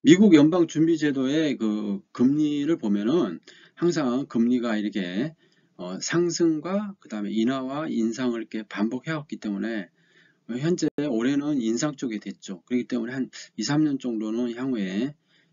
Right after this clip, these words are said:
어, 고금리나 중금리 쪽으로 되다가 이제 마찬가지로 경기 침체와 물가가 안정된다 그러면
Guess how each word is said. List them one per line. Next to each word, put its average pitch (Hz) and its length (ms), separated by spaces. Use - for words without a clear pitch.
어, 92 260
고금리나 127 540
중금리 120 420
쪽으로 113 260
되다가 95 720
이제 92 440
마찬가지로 117 580
경기 113 300
침체와 139 540
물가가 104 360
안정된다 101 480
그러면 101 380